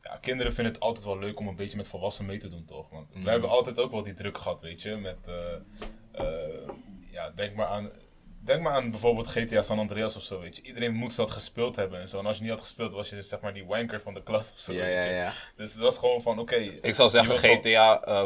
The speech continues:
Speaker 3: Vice City. S-,
Speaker 1: Ja,
Speaker 3: San Andreas
Speaker 1: bijvoorbeeld.
Speaker 3: waren wel best wel, eh,
Speaker 1: Ja, dat
Speaker 3: wat
Speaker 1: klopt.
Speaker 3: ouder,
Speaker 1: Tweeduizend vier
Speaker 3: man.
Speaker 1: was San Andreas, ja, klopt,
Speaker 3: Ja,
Speaker 1: klopt.
Speaker 3: man.
Speaker 1: Nou,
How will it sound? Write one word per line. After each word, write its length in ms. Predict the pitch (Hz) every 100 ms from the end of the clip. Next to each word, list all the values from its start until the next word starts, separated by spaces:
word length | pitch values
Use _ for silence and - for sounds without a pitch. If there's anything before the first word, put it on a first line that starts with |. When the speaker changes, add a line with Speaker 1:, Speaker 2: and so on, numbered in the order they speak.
| 95
Speaker 3:
Vice 260 | 107 107
City. 440 | - 127 117 90 92 101 - 95
S-, 160 | -
Speaker 1:
Ja, 180 | - 131
Speaker 3:
San 40 |
Andreas 180 | 127 131 113
Speaker 1:
bijvoorbeeld. 280 | 131 156 127
Speaker 3:
waren 300 | 123 123 127
wel 280 | 123 131 120
best 220 | 135 -
wel, 420 | 139 139 135 131
eh, 100 | 131
Speaker 1:
Ja, 260 | 143 175 170
dat 100 | 147
Speaker 3:
wat 80 |
Speaker 1:
klopt. 120 | 107 113
Speaker 3:
ouder, 220 | 139 117
Speaker 1:
Tweeduizend 260 | 110 92 -
vier 240 | 117 104
Speaker 3:
man. 80 | 95
Speaker 1:
was 180 | 87 -
San 160 | 98 80
Andreas, 420 | 78 78 73 -
ja, 100 | - -
klopt, 140 | 90
Speaker 3:
Ja, 100 | 95
Speaker 1:
klopt. 160 | 87 90
Speaker 3:
man. 220 | 87 90 - _ _ _ _ _
Speaker 1:
Nou, 140 | -